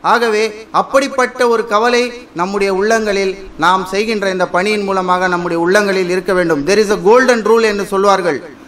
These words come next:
மூணு golden rule வந்து தாவால இருக்குது. அது சூரத்துல் நஹலிலே வந்து அழகாக இறைவன் குறிப்பிடுகின்றான். "வதுஹு இலா சபீலி ரப்பிகா பில் ஹிகமா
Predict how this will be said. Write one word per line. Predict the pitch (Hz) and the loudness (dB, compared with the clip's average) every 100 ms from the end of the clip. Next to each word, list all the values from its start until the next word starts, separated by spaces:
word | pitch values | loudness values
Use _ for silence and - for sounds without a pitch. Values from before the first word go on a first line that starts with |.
| - - | -20 -10
மூணு | 165 240 254 208 | 0 2 4 4
golden | 208 262 254 220 | 4 4 2 2
rule | 220 | 0
வந்து | 214 208 226 | 0 0 0
தாவால | 190 202 220 208 202 | 4 4 4 4 0
இருக்குது. | 190 202 185 | -2 -2 -2
அது | 139 170 180 | 0 -2 -2
சூரத்துல் | 226 240 240 226 202 185 - - - - | 0 0 2 0 0 0 -4 -16 -20 -8
நஹலிலே | 156 185 240 233 220 | -2 0 0 0 0
வந்து | 196 190 208 | 0 0 2
அழகாக | 190 208 208 208 196 | 2 2 2 0 -2
இறைவன் | 208 208 180 - - - - - | 0 -2 -4 -10 -20 -20 -20 -2
குறிப்பிடுகின்றான். | 208 214 214 196 185 196 220 214 226 - - - - - - - - - - - - - | 0 2 2 2 2 4 2 0 -8 -18 -20 -20 -20 -20 -20 -20 -20 -20 -20 -20 -20 -2
"வதுஹு | 156 202 247 247 | 2 4 4 4
இலா | 226 220 233 190 220 190 - - | 2 4 4 2 -2 -12 -10 -2
சபீலி | 185 240 247 226 | 0 0 0 2
ரப்பிகா | 190 190 240 247 208 185 170 | 2 0 0 2 2 -2 -6
பில் | 151 233 | -4 -2
ஹிகமா | 226 233 226 240 | -2 -2 2 2